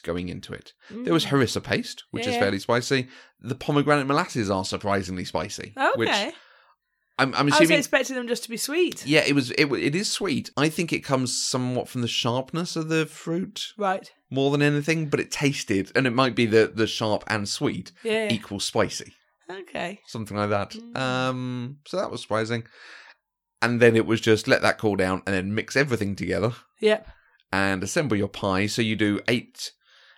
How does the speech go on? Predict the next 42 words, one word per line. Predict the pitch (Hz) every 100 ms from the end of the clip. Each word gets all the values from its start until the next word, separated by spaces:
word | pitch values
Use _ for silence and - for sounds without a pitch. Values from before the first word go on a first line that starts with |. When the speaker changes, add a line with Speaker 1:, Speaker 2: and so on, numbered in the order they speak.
| _ 117
Speaker 1:
eight | 123 -
of | 123 104
the, | 113 104 90
the | 107 101 92 90
circles | 117 104 107 101 95 - - _ _ _
in | 101 101 101
the, | 98 98
the | 92
pan. | 123 151 175 - _ -
Speaker 2:
Yep. | 214 220 - -
Speaker 1:
And | 208
then | 208 101
put | 113
all | 147 120
your | 113 110
filling | 110 101 95
in |
the | 98
middle, | 101 101 95
fold | - 143 107
it |
over | 98 95
the | -
top, | - 98 87 - _ _ -
and | 98
then | 98 98
put | 104 -
some | 98
more | 95 92
layers | 90 90 87
on | 85
top. | - - - - _ -
Um, | 95 95 95 98 98 98 95 - - - - -
I | 139
think | 143 143
maybe | 123 131 123
I | 131
put | 127 143
too | - 127
much | 123 -
filling | 135 135 143
in. | 147 147